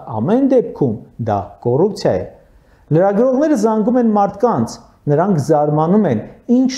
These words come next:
նվիրատվություն, ով է ասում"։ Արենի համայնքի ավագանու անդամն ասում է. "Ոնց կարող էի մեկ միլիոն փոխանցել, եթե ես ուսուցչուհի եմ, այդքան գումար սկիչ եմ էլ աշխատում"։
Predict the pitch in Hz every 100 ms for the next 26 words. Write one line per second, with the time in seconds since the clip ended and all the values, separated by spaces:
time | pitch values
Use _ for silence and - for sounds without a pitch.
0 | 160 143 131 123 117 113 - 120 95 -
1 | 202 220 202 135 117 - 98 - - -
2 | 180 226 277 233 190 185 180 220 185 160
3 | 160 160 185 156 151 160 151 143 139 -
4 | 160 139 - - 190 226 - 151 139 139
5 | 127 139 156 156 127 131 139 131 127 -
6 | 120 120 240 202 156 165 160 - 147 -
7 | 131 - 143 165 208 - 131 - 160 139
8 | 127 160 175 - 156 - 139 139 147 110
9 | - - - 78